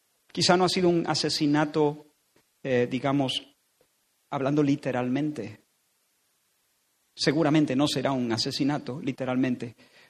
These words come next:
Pero si nosotros pensamos con la mente de Dios, nosotros hemos herido muchas veces a Abel en ese sentido. ¿O acaso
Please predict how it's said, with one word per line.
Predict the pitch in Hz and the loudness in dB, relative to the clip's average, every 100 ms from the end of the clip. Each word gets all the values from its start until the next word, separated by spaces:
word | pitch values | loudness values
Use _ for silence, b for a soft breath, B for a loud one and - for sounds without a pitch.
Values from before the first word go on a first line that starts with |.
| _ | _
Pero | 131 | -4
si | 127 | 0
nosotros | 147 170 202 220 | -2 -2 -4 -6
pensamos | 190 175 165 156 | -6 -6 -4 -6
con | - 143 | -4 -4
la | |
mente | 143 147 147 | -2 -2 -4
de | 131 | -6
Dios, | 127 131 127 - - - _ _ _ _ _ _ _ _ _ _ _ - - _ _ _ _ _ _ - | -6 -6 -6 -10 -16 -18 _ _ _ _ _ _ _ _ _ _ _ -20 -20 _ _ _ _ _ _ -8
nosotros | 139 160 156 156 | -2 -2 -2 -2
hemos | 160 156 | -2 0
herido | 151 156 131 | 0 0 0
muchas | 139 139 120 | -2 -4 -6
veces | 127 - 113 - _ _ _ - | -4 -6 -8 -16 _ _ _ -8
a | 131 | -4
Abel | 120 135 117 | -2 -2 -2
en | 120 | -4
ese | 123 | -6
sentido. | - 120 123 117 117 - _ _ _ _ _ _ _ _ _ _ | -8 -8 -8 -10 -12 -20 _ _ _ _ _ _ _ _ _ _
¿O | 147 | -4
acaso | 143 170 - 147 143 | -2 -2 -2 -4 -6